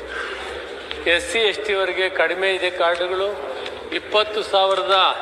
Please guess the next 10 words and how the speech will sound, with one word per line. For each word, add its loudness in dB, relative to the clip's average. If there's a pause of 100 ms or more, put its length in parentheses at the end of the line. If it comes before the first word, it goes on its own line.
(420)
ಈಗ 0
ಅಲ್ಲಿ 4 (880)
ಇಪ್ಪತ್ತು 0
ಸಾವಿರದ 4
ನಾನ್ನೂರ 2
ಅರವತ್ತು -2 (880)
ಅಂಗಡಿಗಳಿದೆ, 2
ಅದರಲ್ಲಿ 2 (580)
ಬಹಳ 4
ಕಡಿಮೆ 2